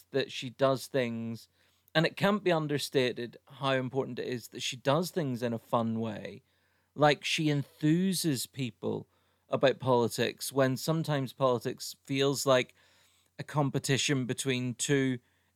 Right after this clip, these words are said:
extremely monotonous groups, and sort of the winner is the person who just kind of gets the other side to tap into submission, like, "Oh, I can't be bothered with this anymore."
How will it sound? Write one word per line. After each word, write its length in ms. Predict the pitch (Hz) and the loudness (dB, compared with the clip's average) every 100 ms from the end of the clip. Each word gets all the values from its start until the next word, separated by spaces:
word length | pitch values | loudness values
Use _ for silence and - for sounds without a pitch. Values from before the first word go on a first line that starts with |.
| - 139 - | -6 -6 -2
extremely 920 | - - - - 135 143 151 147 139 | 0 0 -2 -4 -2 0 0 0 0
monotonous 800 | 127 123 120 120 135 131 127 - | 0 0 2 2 2 0 -2 -2
groups, 500 | - 135 131 - - - | -2 -2 -2 -4 -14 -4
and 360 | 127 123 117 | -2 -2 -4
sort 160 | - 127 | -4 -4
of 80 | 110 | -2
the 100 | 135 | -2
winner 380 | 117 131 139 131 | 2 2 2 0
is 320 | 120 113 - _ _ _ _ | 0 -4 -8 _ _ _ _
the 80 | - | -6
person 360 | - 139 - 127 | 0 0 0 0
who 120 | 131 | 0
just 340 | 104 123 - | 0 -2 -4
kind 140 | - 131 | -8 -6
of 140 | 104 | -4
gets 300 | 127 131 - | -2 -2 -2
the 100 | 135 | -4
other 160 | 123 123 | -2 -2
side 260 | - 127 | -2 -2
to 80 | 123 | -4
tap 460 | - - 131 120 131 | -14 -8 -6 -6 -6
into 200 | 127 123 | -8 -4
submission, 480 | 143 113 113 - 127 | -4 -2 -4 -4 -6
like, 140 | 120 | -4
"Oh, 80 | 120 | -4
I 100 | 120 | -6
can't 200 | - 135 | -6 -6
be 80 | 131 | 0
bothered 360 | 123 120 147 | 4 4 4
with 100 | 143 | -2
this 200 | 156 165 | -4 -6
anymore." 440 | 175 170 180 190 | -6 -4 -4 -6